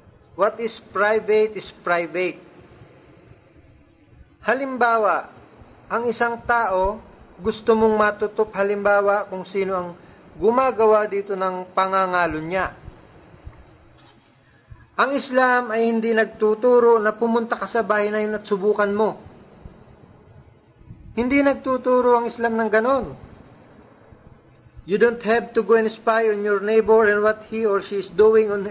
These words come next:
order to quote him. Mayroon tayong private law, what is personal, what is personal in, in the corner of your room is private.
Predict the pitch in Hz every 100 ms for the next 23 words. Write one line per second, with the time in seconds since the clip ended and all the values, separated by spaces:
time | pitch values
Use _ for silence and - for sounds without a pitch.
0 | 165 - 208 233 208 226 214 - 196 214
1 | 214 - 262 226 117 - - - - -
2 | - - - - - - - - - -
3 | _ _ _ - _ 175 240 277 285 269
4 | 240 233 233 226 - 208 208 202 202 190
5 | 208 196 190 180 180 - 190 196 - 190
6 | 190 190 190 196 - - - - - -
7 | - _ - _ - 185 185 - - -
8 | 233 247 226 214 214 208 196 - 185 202
9 | 180 180 - 220 226 202 196 185 185 190
10 | 202 208 202 - - 202 - - 220 220
11 | 208 226 220